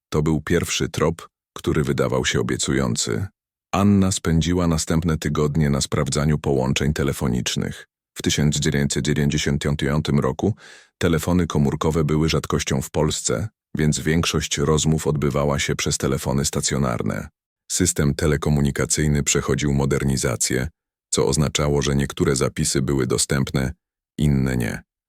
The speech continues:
W marcu tysiąc dziewięćset dziewięćdziesiątego szóstego roku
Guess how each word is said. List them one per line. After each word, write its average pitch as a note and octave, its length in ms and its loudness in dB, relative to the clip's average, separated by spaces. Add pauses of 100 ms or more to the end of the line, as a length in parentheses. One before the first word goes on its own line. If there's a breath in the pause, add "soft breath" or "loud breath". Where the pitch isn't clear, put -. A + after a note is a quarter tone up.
(180)
W - 60 -2
marcu D#2 400 2
tysiąc C#2+ 360 0
dziewięćset D2+ 520 2
dziewięćdziesiątego C#2+ 840 0
szóstego B1 520 0
roku C2+ 380 -2